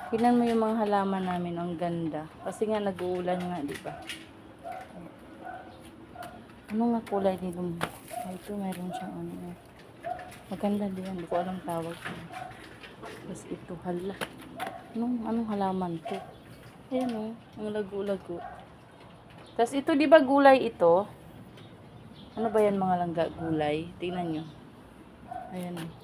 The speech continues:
Ayan. Ano ba tawag dyan? Tapos ito, gabi-gabi. Ewan ko ba tinanim yan?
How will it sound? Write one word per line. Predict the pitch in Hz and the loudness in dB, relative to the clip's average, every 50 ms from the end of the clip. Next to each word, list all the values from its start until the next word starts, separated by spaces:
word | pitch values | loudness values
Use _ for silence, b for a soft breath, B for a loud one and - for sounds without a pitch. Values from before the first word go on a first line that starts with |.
| - - - - - - - - - - - - - - - - - - - - - - - - - - - - - - - - - 190 170 | -20 -20 -20 -20 -20 -20 -18 -16 -14 -12 -12 -12 -14 -14 -16 -18 -18 -18 -18 -20 -20 -20 -20 -20 -20 -20 -20 -20 -20 -20 -20 -14 -12 -8 -6
Ayan. | 160 156 151 160 160 - - - - - - - - - - - - - - - - - - - - - - 196 | -6 -6 -6 -6 -8 -10 -14 -16 -18 -18 -18 -18 -18 -18 -20 -20 -20 -20 -20 -18 -20 -20 -20 -20 -20 -14 -8 -2
Ano | 185 196 | -2 0
ba | 190 | 2
tawag | - 185 170 170 165 165 156 151 | 4 4 4 4 2 0 -4 -6
dyan? | 147 - 151 - - 151 - - - - - - - - - - - - - - - | -8 -10 -12 -12 -12 -12 -14 -18 -20 -20 -20 -20 -20 -20 -20 -20 -20 -20 -20 -10 -4
Tapos | - 190 185 - 196 - | -2 -2 -2 -2 -2 -2
ito, | 190 208 - 202 196 | -2 0 0 0 2
gabi-gabi. | 185 185 180 165 180 180 160 165 170 160 156 175 180 175 165 - - - - - - - - - - - - - - - - | 4 4 4 6 4 2 4 4 2 2 2 0 -4 -4 -6 -10 -16 -20 -20 -14 -12 -10 -10 -10 -10 -12 -16 -16 -18 -12 -6
Ewan | - 185 185 180 185 - | -2 -2 -2 -2 -4 -4
ko | 208 190 | -2 0
ba | 196 | 0
tinanim | 190 - 180 175 170 170 175 170 170 170 | 0 0 -2 -2 -2 0 0 -2 -2 -2
yan? | 175 180 185 190 | -4 -4 -6 -8